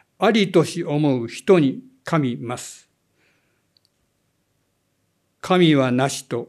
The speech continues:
思う人には神はなし。ありとし思う人に神ます。」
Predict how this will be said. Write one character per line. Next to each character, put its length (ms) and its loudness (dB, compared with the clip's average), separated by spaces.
思 380 2
う 60 2
人 280 -2
に 160 2
は 240 -8
神 300 0
は 140 -6
な 160 -8
し。 280 -16
あ 100 2
り 180 0
と 140 2
し 180 -10
思 380 0
う 40 -8
人 340 -2
に 260 -4
神 320 -4
ま 180 -12
す。」 300 -20